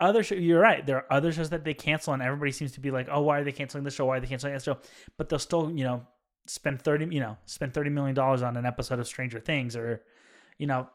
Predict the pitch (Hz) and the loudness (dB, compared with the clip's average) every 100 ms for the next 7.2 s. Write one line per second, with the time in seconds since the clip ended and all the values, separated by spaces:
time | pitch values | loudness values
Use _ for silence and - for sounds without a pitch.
0 | 143 202 196 170 143 147 131 131 143 131 | -4 -2 0 0 0 2 0 0 -4 -2
1 | 135 160 156 - 180 - 170 147 - _ | 0 0 -2 -4 -4 0 0 0 -6 _
2 | _ _ _ _ _ _ _ _ - 151 | _ _ _ _ _ _ _ _ -2 0
3 | 131 120 - - - _ _ _ - - | 2 0 -8 -14 -18 _ _ _ -20 -16
4 | - 190 180 185 185 165 131 127 - 202 | -2 2 4 4 4 0 -2 -6 -2 0
5 | 202 - 196 190 127 - - 135 127 131 | 0 -4 -4 -4 -4 -8 -4 -4 -4 -6
6 | 113 - - 147 147 143 143 139 120 - | -6 -8 -6 0 4 4 2 0 -2 -4
7 | 135 | -6